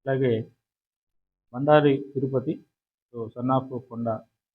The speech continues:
ట్వంటీ టూ ఇయర్స్, ఇతను గీతాభవన్ రోడ్ గుడివాడ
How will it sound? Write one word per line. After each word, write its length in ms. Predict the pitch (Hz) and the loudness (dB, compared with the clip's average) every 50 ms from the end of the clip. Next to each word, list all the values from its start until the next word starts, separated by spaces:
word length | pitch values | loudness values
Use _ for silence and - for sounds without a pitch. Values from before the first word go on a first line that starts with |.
| _ - | _ -20
ట్వంటీ 400 | 120 123 123 120 127 120 127 135 | -20 -14 -10 -10 -8 -6 -6 -4
టూ 140 | 123 135 123 123 | 0 2 2 4
ఇయర్స్, 300 | 127 135 131 131 - 113 107 - _ _ _ _ _ _ _ _ _ _ _ _ _ _ _ _ _ | 2 2 0 -4 -10 -16 -20 -20 _ _ _ _ _ _ _ _ _ _ _ _ _ _ _ _ _
ఇతను 260 | _ _ 147 143 131 117 - - | _ _ -6 -4 -4 -4 -6 -4
గీతాభవన్ 560 | 110 123 135 135 175 143 139 139 139 139 135 123 | -4 -2 2 2 2 4 4 2 2 2 2 2
రోడ్ 240 | 123 123 123 123 - - _ _ _ | 2 0 0 -2 -6 -14 _ _ _
గుడివాడ 340 | _ 117 120 123 123 120 | _ -8 -4 -2 -2 -2